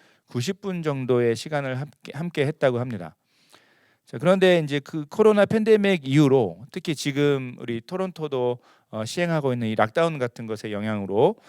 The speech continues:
어, 이제는 잠자는 시간 빼고 평균 열다섯에서, 열다섯에서 열여섯 시간까지 함께 한다고 합니다. 어, 문제는 이렇게 이전보다 많은 시간을 함께 하면서,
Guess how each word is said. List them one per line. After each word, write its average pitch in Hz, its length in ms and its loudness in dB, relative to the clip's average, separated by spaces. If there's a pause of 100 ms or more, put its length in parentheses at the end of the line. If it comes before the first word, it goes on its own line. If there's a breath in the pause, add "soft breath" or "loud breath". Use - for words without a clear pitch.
(360 soft breath)
어, 120 140 -4
이제는 175 240 -2
잠자는 165 400 -2
시간 156 280 -6
빼고 139 280 -6
평균 170 440 -8
열다섯에서, 147 600 -2 (220)
열다섯에서 135 920 0 (260)
열여섯 127 440 4
시간까지 127 480 -2
함께 127 460 -2
한다고 113 440 -4
합니다. 95 380 -10 (1120 soft breath)
어, 117 120 -6
문제는 156 640 2 (1000)
이렇게 175 320 0
이전보다 180 520 6
많은 147 380 0
시간을 143 440 -2
함께 156 460 0
하면서, 135 640 -2